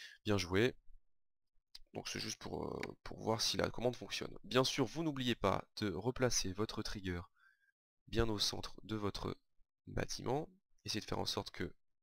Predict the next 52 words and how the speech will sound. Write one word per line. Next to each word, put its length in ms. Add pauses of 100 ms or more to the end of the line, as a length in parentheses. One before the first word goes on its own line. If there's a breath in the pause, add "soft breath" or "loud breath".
(480)
aucun 280
autre 180
bâtiment 400
ne 140
soit 260
dans 140
le, 180
dans 120
le 40
trigger, 280
hein, 180
sinon 160
ça 140
va 60
fausser 280
la 80
donne. 240 (920 loud breath)
Et, 320
euh, 200
on 60
va 100
pouvoir 220
tester. 340
Bon, 100
pour 160
cela, 200
il 60
faut 140
que 60
je 80
me 80
fasse 360
spawn, 520 (260)
ça 100
me 60
paraît 240
évident. 340 (1200)
Je 100
vais 140
me 100
mettre 240
en 80
tant 140
qu'explosif 480
spécialiste, 560
hein, 240
histoire 200
d'avoir 200
de 80
quoi 160
détruire 320
la, 120